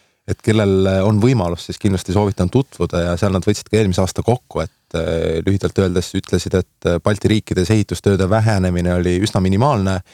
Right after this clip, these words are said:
kõigest null koma kaheksa protsenti. Ehitushinnad kaks tuhat kakskümmend aasta ei muutunud, aga kaks tuhat kakskümmend üks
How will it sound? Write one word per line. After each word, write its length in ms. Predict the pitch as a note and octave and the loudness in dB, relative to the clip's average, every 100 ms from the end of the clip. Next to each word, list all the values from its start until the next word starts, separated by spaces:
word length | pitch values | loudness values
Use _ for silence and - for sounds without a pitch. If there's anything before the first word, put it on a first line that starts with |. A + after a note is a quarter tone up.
| _ _ _ - | _ _ _ -2
kõigest 360 | G2+ F#2+ - | 0 0 0
null 160 | G#2+ G2+ | 0 2
koma 100 | F#2+ | 2
kaheksa 880 | G2+ G#2 - - F#2+ F2+ F2+ F2+ F2 | 2 0 -4 -2 0 2 2 0 -2
protsenti. 580 | - - D3 E3 - G2+ F2 _ _ _ _ _ _ - | -4 -2 0 0 0 -2 -2 _ _ _ _ _ _ 0
Ehitushinnad 640 | A2+ A#2 G2 A#2 A2+ G2 | 2 2 0 2 2 2
kaks 180 | A2+ - | -2 -2
tuhat 100 | - A#2+ | -2 -2
kakskümmend 400 | B2+ - F#2 F#2+ | -2 0 0 0
aasta 220 | - F#2 | 0 0
ei 60 | F#2+ | 2
muutunud, 500 | D3 C#3+ - F2 F2+ | 2 0 -4 -2 0
aga 360 | F2+ F2 F2+ F2 | 0 0 0 0
kaks 160 | G#2+ | -2
tuhat 140 | - - G#2 | -4 -2 -2
kakskümmend 320 | - F#2 A#2 | 0 0 0
üks 460 | _ - - - | _ -18 -18 -20